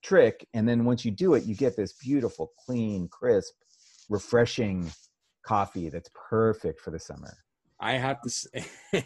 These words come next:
Speaker 2: <laughs> we're g-, that's gonna spill right into what we're gonna talk about with, with some of our machines, which
Speaker 1: Oh, good.
Speaker 2: use that exact process, actually.
Speaker 1: That's great.
Speaker 2: Do, do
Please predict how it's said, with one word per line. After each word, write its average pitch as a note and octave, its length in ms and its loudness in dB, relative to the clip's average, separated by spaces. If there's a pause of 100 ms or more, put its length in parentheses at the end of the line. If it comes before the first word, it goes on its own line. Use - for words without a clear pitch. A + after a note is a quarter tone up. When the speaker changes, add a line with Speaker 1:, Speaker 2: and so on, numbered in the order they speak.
(140)
Speaker 2:
<laughs> - 140 -20
we're F3 140 6
g-, E3 160 2
that's D#3+ 260 2
gonna A#3+ 200 4
spill F3 380 2
right C#3 220 0
into D3 260 -2
what C3+ 140 2
we're B2+ 80 -4
gonna A2+ 160 -2
talk B2+ 240 -2
about A2+ 220 -2
with, G#2+ 220 -4 (300)
with C3 120 -2
some F#3+ 180 2
of E3 100 4
our C#3 140 4
machines, C#3 560 -2
which B2 180 -2
Speaker 1:
Oh, C3+ 80 4
good. C#3 240 -4 (140)
Speaker 2:
use G#3 260 0
that G#3+ 140 6
exact F3+ 360 2
process, G3 560 0
actually. G#2 440 -2
Speaker 1:
That's - 0 -
great. B2 180 0
Speaker 2:
Do, B2 80 -4
do G2+ 60 -10